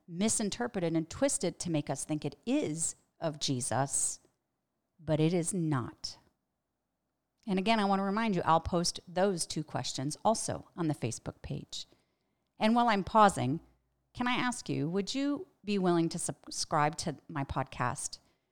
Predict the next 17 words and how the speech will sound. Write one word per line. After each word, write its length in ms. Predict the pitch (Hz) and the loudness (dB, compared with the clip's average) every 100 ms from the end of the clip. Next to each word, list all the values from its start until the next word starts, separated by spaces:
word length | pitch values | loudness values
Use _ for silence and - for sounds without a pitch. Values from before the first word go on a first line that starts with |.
| _ | _
Just 200 | - 254 | -6 -2
go 120 | 285 | 2
over 140 | 262 254 | 4 4
to 80 | 208 | 4
whatever 420 | 196 - 226 277 | 2 4 2 2
platform 540 | - 226 - - 220 | 2 0 0 -2 0
you 80 | 202 | 0
use 480 | 185 180 180 175 - _ | 0 2 2 0 -6 _
and 160 | 175 170 | -8 -6
subscribe. 640 | 160 - - 131 123 151 - _ _ _ _ _ _ - | -8 -10 -6 -4 -2 -6 -10 _ _ _ _ _ _ 0
That 140 | 233 | 2
would 140 | 262 214 | 2 -2
be 120 | 185 | -6
really 360 | 175 185 196 | -4 -2 -2
helpful 360 | 190 - - - | -2 -4 -6 -10
for 140 | - - | -10 -12
me. 240 | 131 151 | -12 -12